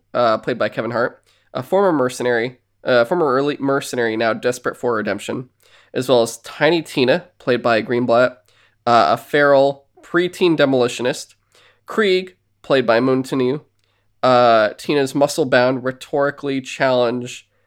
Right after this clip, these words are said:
challenged protector, Tanis, played by, uh,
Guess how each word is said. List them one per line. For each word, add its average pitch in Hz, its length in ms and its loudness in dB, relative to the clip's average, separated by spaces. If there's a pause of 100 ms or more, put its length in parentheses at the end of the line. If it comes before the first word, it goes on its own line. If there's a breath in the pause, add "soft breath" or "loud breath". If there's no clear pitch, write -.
(220)
challenged 123 500 0
protector, 127 640 -6 (520)
Tanis, 160 640 0
played 127 220 -4
by, 117 260 4
uh, 104 380 0